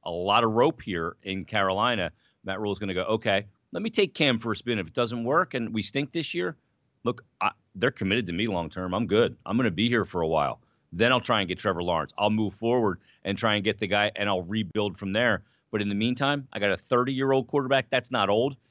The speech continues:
And you're right. He has taken a beating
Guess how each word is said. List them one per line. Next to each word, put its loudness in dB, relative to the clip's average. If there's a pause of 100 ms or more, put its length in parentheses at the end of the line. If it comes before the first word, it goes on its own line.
(120)
And 0
you're 2
right. 4
He -4
has -2
taken -8 (440)
a 2 (320)
beating 2